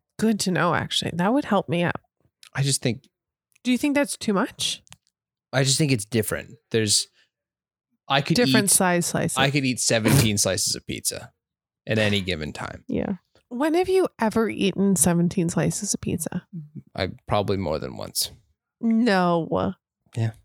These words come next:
Speaker 1: How
Speaker 3: Wait,
Speaker 1: many
Speaker 3: what did you
Speaker 1: pizzas
Speaker 3: say?
Speaker 1: is that?
Speaker 3: What did
Speaker 2: Hmm?
Speaker 3: you say?
Speaker 2: I could eat a lot of pizza. Maybe not seventeen slices, but I can eat a lot.
Speaker 3: Yeah, you
Speaker 1: Have
Speaker 3: could
Speaker 1: you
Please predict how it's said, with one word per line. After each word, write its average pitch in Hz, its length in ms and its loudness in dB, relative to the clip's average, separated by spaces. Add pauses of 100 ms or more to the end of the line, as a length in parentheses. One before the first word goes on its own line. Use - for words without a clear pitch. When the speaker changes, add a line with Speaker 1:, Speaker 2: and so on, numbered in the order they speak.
(560)
Speaker 1:
How 254 120 2
Speaker 3:
Wait, 294 80 4
Speaker 1:
many 339 80 4
Speaker 3:
what 220 120 6
did 247 120 0
you 320 120 4
Speaker 1:
pizzas 359 240 4
Speaker 3:
say? 285 80 0
Speaker 1:
is 233 120 0
that? - 360 -2 (340)
Speaker 3:
What 233 120 2
did 254 120 4
Speaker 2:
Hmm? 285 60 4
Speaker 3:
you 311 40 2
say? 330 220 0 (380)
Speaker 2:
I 151 100 2
could 208 120 2
eat 208 100 0
a 202 40 4
lot 160 200 4
of 123 80 -6
pizza. - 320 -4
Maybe 139 160 2
not 165 160 2
seventeen 135 580 2
slices, 101 480 0
but 104 120 0
I 117 100 4
can 120 120 -4
eat 113 40 0
a 104 100 -2
lot. 82 380 -4
Speaker 3:
Yeah, 254 160 2
you 214 160 0
Speaker 1:
Have 320 60 2
Speaker 3:
could 349 80 4
Speaker 1:
you 339 40 4